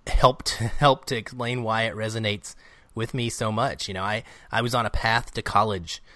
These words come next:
in, and I derailed myself at the absolute last moment of my senior year, and I just kinda went off the deep end for a six-month period that cost me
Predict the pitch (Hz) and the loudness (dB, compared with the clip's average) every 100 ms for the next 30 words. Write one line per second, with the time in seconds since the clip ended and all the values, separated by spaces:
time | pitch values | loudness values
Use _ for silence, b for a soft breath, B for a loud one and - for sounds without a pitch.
0 | b b - 98 92 90 - 98 95 95 | b b -8 -6 -6 -10 -12 -6 -4 -4
1 | 98 117 104 113 151 120 82 - 73 73 | -4 -6 -2 2 2 0 -6 -6 -10 -10
2 | 101 - 101 123 139 - 147 139 127 - | -10 -6 0 2 2 0 0 0 -4 -8
3 | 90 107 123 - 110 117 101 80 - - | -2 2 2 -2 -6 -6 -6 -10 -16 -20
4 | _ - 101 107 107 107 110 101 - - | _ -10 -8 -2 0 0 -4 -10 -14 -10
5 | 127 131 110 127 139 85 92 90 101 110 | -6 -6 -2 -2 -2 -4 -6 -6 -6 -8
6 | 120 - 113 147 110 123 151 156 - 135 | -8 -6 -4 -4 -4 -4 -4 -6 -8 -8
7 | 135 190 135 107 92 - 92 87 - - | -8 -6 -8 -8 -10 -8 -8 -8 -12 -14
8 | - - - 160 151 - 208 247 135 107 | -10 -8 -6 -6 -6 -6 -8 -4 -6 -4
9 | 120 - b b b - - 160 196 - | -6 -8 b b b -12 0 2 2 0
10 | 123 101 95 | -6 -8 -10